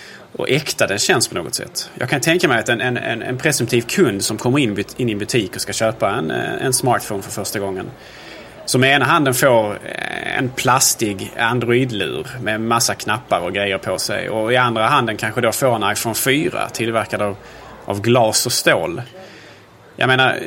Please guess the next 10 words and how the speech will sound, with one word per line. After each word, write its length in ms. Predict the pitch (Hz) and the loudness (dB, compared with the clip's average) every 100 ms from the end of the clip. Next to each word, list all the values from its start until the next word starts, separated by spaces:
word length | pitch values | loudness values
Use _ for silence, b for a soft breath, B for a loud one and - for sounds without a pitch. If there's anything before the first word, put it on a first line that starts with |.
| - | -4
jag, 160 | - - | -2 2
jag 180 | 151 139 | 2 4
tror 200 | 190 175 | 6 6
inte 160 | 165 | 4
valet 400 | 139 156 123 117 | 4 6 6 2
är 280 | 139 120 104 | 2 2 2
speciellt 460 | - 107 - 113 - | 0 0 0 2 0
svårt 400 | - 110 90 131 | 0 -2 0 0
egentligen. 580 | 147 123 - - - 127 - - - | 2 0 -4 -10 -10 -14 -16 -14 -10
För 160 | - | -6